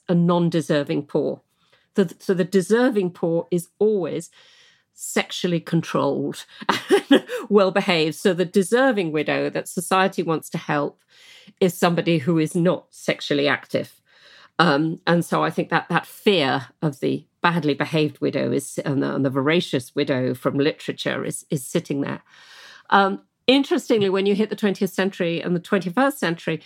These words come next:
some people have turned that on its head and, and enjoyed turning that on its head. So the Hot Young Widows Club, for example, is sort of making a big thing of saying, "We do not accept these narratives that are out there. We want to turn them on their head,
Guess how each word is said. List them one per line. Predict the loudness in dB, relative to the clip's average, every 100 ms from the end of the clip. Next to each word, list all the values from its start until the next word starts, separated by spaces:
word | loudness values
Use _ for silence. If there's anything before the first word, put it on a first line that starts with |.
| -16 _
some | -4 -2 0
people | 0 0 -2
have | -2
turned | -2 -2 0
that | -2 0
on | -2
its | -4
head | -4 -4 -4 -4 -4
and, | -2 0
and | 0
enjoyed | 0 0 -2 -2 -4
turning | -2 -2 -2 -4
that | -6 -10 _ -4
on | -2
its | -2 -4
head. | -4 -4 -4
So | -2 0
the |
Hot | 2 2 2
Young | 0 2
Widows | 2 2 0
Club, | 0 -2 -2
for | -2 0
example, | 2 2 2 2 0 -2 -2 0
is | 0
sort | 0 0
of | 0
making | 0 0 0
a |
big | 0 -2
thing | -2 -2
of | -4
saying, | -2 -2 0
"We | -2 -2
do | 0 2
not | 0 -2
accept | -8 -6 -4 -4 -8 -20 _ _
these | -2 0
narratives | -2 -2 -4 -6 -6
that | -4 -2
are | 0
out | 0 -2
there. | -4 -4 -2
We | -2
want | 0 -2 -4
to | -4
turn | -2 0
them | 0
on | -2
their | 0
head, | 0 0 -2